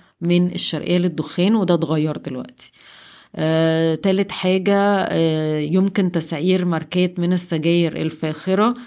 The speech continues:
ضمن نطاق تاني أقل شريحة ضريبية. آه، في نفس الوقت برضو الكتيب بيحافظ على، آه، الشرط بتاع دخول الشرقية للدخان بحصة أربعة وعشرين في المية في المصنع الجديد.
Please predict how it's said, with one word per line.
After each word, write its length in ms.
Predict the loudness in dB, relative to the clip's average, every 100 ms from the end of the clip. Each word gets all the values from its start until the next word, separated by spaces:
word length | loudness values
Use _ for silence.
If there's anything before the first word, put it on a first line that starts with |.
| -20 -6
ضمن 320 | 0 2 4 2
نطاق 460 | 0 0 0 -2
تاني 480 | -2 0 4 2 0
أقل 540 | -4 -2 2 2 2
شريحة 460 | -4 -4 -2 -2 -2
ضريبية. 580 | 0 0 -2 -2 -4 -6 -12 _ _ -20 -20 -20 -20 -20 -4
آه، 1000 | 2 4 4 2 2 0 0 -2 -2 -4
في 180 | -6 0
نفس 280 | 2 2 2
الوقت 320 | 2 2 0
برضو 460 | 0 0 2 2 2
الكتيب 640 | -2 -4 0 2 2 2
بيحافظ 540 | 0 0 -2 0 0
على، 640 | 0 0 2 2 2 2 0 -2
آه، 720 | -2 0 -2 -2 -4 -4 -4
الشرط 540 | -2 0 2 0 -2
بتاع 440 | -4 0 2 2 2
دخول 380 | 0 0 0
الشرقية 680 | 0 -2 -4 -2 2 2 0
للدخان 720 | -4 -4 -6 -6 0 2 2 0 -12 -14 -6
بحصة 480 | -2 0 0 0
أربعة 340 | 0 2 2 2
وعشرين 440 | 0 -4 -2 -2
في 100 | 0
المية 460 | -2 0 2 2 2
في 120 | 0
المصنع 560 | -4 -4 -4 -2 -2 -2
الجديد. 640 | -6 -4 -4 -4 -6 -14